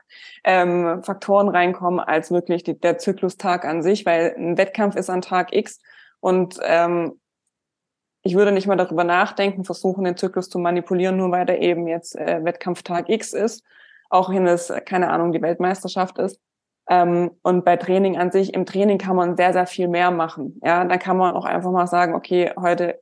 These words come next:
fühle ich mich abgeschlagen, heute bin ich absolut demotiviert und alles, was ich gemacht habe, bringt mich nicht dazu, mein Training durchzuziehen. Das ist in Ordnung, das kann in der Lutealphase vorkommen,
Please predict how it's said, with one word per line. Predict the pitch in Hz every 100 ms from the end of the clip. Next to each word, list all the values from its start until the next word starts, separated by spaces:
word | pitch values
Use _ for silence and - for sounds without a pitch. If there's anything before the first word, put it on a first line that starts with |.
| -
fühle | 196 170
ich | - 180
mich | 170
abgeschlagen, | 190 - 185 165 165
heute | 175 170 175
bin | 170
ich | 165 -
absolut | 185 - 214 190
demotiviert | 190 185 175 180 175 175
und | 175 165
alles, | 185 202
was | 180 -
ich | 170
gemacht | 175 185 185
habe, | 190 175 175
bringt | - 196 196
mich | 175
nicht | 185 190
dazu, | 175 - 165
mein | 160
Training | 156 196 175 147
durchzuziehen. | 147 151 151 - 180 185 _ -
Das | 156
ist | 120
in | 156
Ordnung, | - 185 202 202
das | 180
kann | - 165
in | 160
der | 156
Lutealphase | 165 170 156 160 151 156 160
vorkommen, | - 185 190 185 208 208